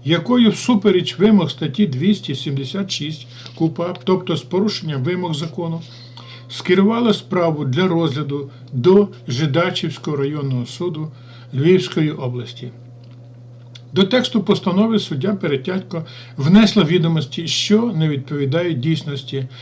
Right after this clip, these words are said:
заявивши, що згідно частини другої статті двісті сімдесят шість купап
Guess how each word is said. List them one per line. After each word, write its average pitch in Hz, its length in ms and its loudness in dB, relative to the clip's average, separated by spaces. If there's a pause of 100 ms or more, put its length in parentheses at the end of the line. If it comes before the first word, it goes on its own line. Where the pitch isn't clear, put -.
(240)
заявивши, 170 880 2
що 156 240 -2
згідно 160 420 -2
частини 156 480 -4
другої 165 300 0
статті 139 460 -6 (380)
двісті 147 460 4
сімдесят 139 600 -4
шість 127 220 -6
купап 202 460 -4